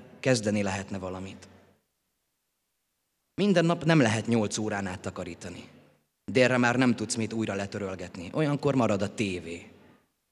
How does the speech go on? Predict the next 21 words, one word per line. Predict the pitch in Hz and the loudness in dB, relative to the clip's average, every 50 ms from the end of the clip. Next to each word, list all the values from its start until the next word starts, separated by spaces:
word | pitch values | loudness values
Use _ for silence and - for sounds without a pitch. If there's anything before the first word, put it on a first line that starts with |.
| _ _ _ | _ _ _
Én | - 139 151 156 | 0 4 6 6
meg, | 156 156 143 - | 6 6 4 2
ha | 147 | 0
már | 143 143 143 | 0 2 0
nem | 156 160 160 | 0 0 -2
tudom | - 139 123 120 120 | -2 -2 -2 0 0
rábírni | 127 131 127 120 117 117 110 117 | 0 0 0 0 0 -2 0 2
magam | 113 113 113 110 107 107 | 2 2 2 2 0 0
a | 104 | -2
gyakorlásra, | 117 131 - - 135 127 120 120 120 117 - - 120 123 117 110 - - - - - - - _ _ _ _ _ | -2 -2 -2 -2 0 0 0 0 -2 -2 -2 -2 -4 -4 -6 -6 -10 -16 -20 -20 -20 -20 -20 _ _ _ _ _
a | - 127 | -12 -6
tetőteraszon | - - 131 117 - 113 107 110 110 104 107 - - 107 107 | -2 0 0 2 2 0 0 0 0 -2 -2 -4 -4 -4 -2
alszom. | 101 101 98 101 - - 110 107 110 - - - - - - - - | -2 -2 -2 -2 -4 -4 -6 -6 -10 -12 -14 -18 -20 -20 -20 -16 -6
Mire | - 120 120 117 | -2 0 0 0
felébredek, | 113 - 156 151 147 127 110 113 110 101 113 107 - 98 | -2 -4 -4 -4 -4 -2 0 0 0 -2 -2 -4 -2 0
vörösre | 110 127 113 110 101 - - 98 101 98 | 2 2 4 4 2 0 -2 -2 -4 -4
égek. | 95 92 92 87 92 98 98 98 - - - - - - - - - _ _ _ _ _ _ _ _ _ _ _ _ _ _ _ _ 147 | -2 -4 -4 -4 -6 -8 -10 -10 -12 -14 -14 -16 -20 -20 -20 -20 -20 _ _ _ _ _ _ _ _ _ _ _ _ _ _ _ _ 4
Üresen | 151 147 127 113 - - 120 117 113 | 4 6 4 4 2 0 0 0 -2
süvít | 107 - - 139 123 117 117 101 - | -2 0 0 0 2 2 0 0 0
az | 110 98 95 | -2 -2 -2
idő. | 107 107 95 98 95 92 92 92 | -4 -4 -6 -6 -6 -8 -8 -10